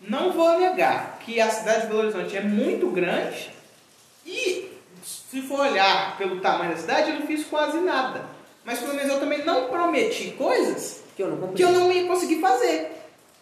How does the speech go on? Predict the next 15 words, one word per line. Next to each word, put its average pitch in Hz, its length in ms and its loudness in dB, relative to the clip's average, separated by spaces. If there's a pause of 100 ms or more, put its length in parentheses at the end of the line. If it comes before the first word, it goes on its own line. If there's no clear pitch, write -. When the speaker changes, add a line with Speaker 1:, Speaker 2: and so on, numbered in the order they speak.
(140)
Speaker 1:
Mas, - 180 -12
velho, 587 200 2
aí 466 120 4
eu 539 120 4
olhei 539 220 4
e 494 200 0
pensei, - 400 -4 (180)
mano, 294 240 -4
o 220 40 -6
cara 320 220 0
foi 311 140 0
muito 320 360 0
homem 226 300 0
pra 190 140 -2
falar - 720 -2